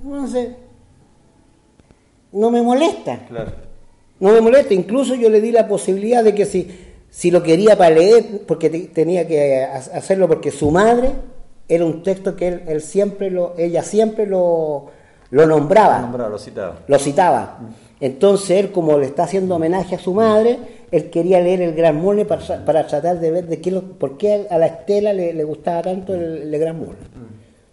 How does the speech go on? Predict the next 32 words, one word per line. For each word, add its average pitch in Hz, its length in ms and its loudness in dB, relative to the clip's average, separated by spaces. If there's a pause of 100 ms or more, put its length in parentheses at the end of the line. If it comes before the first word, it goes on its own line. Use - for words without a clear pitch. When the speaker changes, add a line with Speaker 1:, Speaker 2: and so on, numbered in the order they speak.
(180)
Speaker 1:
Entonces, 220 320 2 (240)
ya 170 160 0
se - 160 -6
iba 156 100 4
a 147 40 6
demorar 143 280 4
mucho, 123 320 -4
porque 123 240 -2
de 151 80 0
otra 180 220 -2
forma 190 320 0
yo 175 160 -2
le 165 100 -4
habría 170 260 0
di-, 175 220 -2
le, 143 220 -4
le, 139 140 0
le 147 320 0
tenía 147 320 2
pensado 131 500 4
decirle, 156 400 2
"Ya, 151 140 2
¿sabes 151 180 -4
qué 185 80 -6
más? 190 160 -2
Léelo 220 580 4
y 165 80 -4
me 160 60 -2
lo 160 140 0
traes 165 180 -6
cuando, 160 380 -4
Speaker 2:
Mm. 123 80 -8